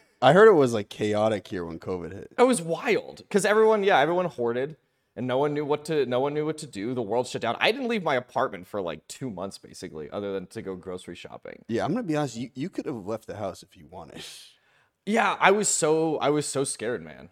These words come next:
Speaker 1: I was really, I told you, I'm not a, I'm not a very, like, strong-willed human. Like, I, especially, like, my body, I was like, "God, I don't wanna die. I like this whole existing thing."
Speaker 2: You like this vessel.
Speaker 1: I love this vessel,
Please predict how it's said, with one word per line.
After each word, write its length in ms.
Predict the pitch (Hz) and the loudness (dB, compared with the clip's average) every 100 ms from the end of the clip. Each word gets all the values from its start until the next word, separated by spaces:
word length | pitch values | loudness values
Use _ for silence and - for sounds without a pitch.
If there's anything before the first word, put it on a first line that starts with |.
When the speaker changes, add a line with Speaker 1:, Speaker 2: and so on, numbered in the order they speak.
| - | -4
Speaker 1:
I 80 | 123 | -2
was 240 | 127 95 | -2 -2
really, 380 | 113 123 120 117 | -4 -2 -2 2
I 120 | 175 | 2
told 260 | - 339 247 | 2 0 0
you, 80 | - | 0
I'm 140 | 175 | 0
not 200 | 175 254 | 2 4
a, 160 | 233 180 | 4 4
I'm 100 | 175 180 | 2 2
not 160 | 208 | 0
a 40 | 214 | 2
very, 360 | 180 185 175 | 0 0 0
like, 180 | 156 147 | 0 -2
strong-willed 640 | - - 147 170 156 156 127 | -4 -4 -2 0 0 0 0
human. 320 | 131 160 117 | -4 -4 -4
Like, 240 | 110 120 90 | -2 -2 0
I, 60 | 151 | 0
especially, 320 | - 202 220 | 0 2 2
like, 120 | 156 | 2
my 140 | 139 | 0
body, 380 | 107 104 151 185 | -2 0 2 2
I 20 | |
was 100 | 175 | 0
like, 200 | 156 139 | 0 -2
"God, 200 | 127 139 | -2 -4
I 200 | 104 95 | 0 0
don't 100 | 139 | 0
wanna 140 | 185 143 | 0 -2
die. 480 | - 98 131 208 - - | -2 -2 0 -2 -4 0
I 60 | |
like 320 | 170 147 - - | 2 2 0 -4
this 180 | 143 - - | -6 -8 -10
whole 280 | 135 127 104 | -4 -2 -2
existing 500 | 110 101 120 - 95 | -8 -6 -10 -10 -10
thing." 320 | - 92 69 120 | -8 -8 -8 -6
Speaker 2:
You 160 | 120 | -2
like 220 | 131 156 - | 0 -2 -4
this 160 | 95 | -12
vessel. 480 | 92 87 - 73 - | -10 -12 -12 -14 0
Speaker 1:
I 140 | 147 233 | 6 6
love 280 | 196 285 | 6 4
this 200 | 196 147 | 0 -4
vessel, 440 | - 104 - 80 | -6 -8 -8 -12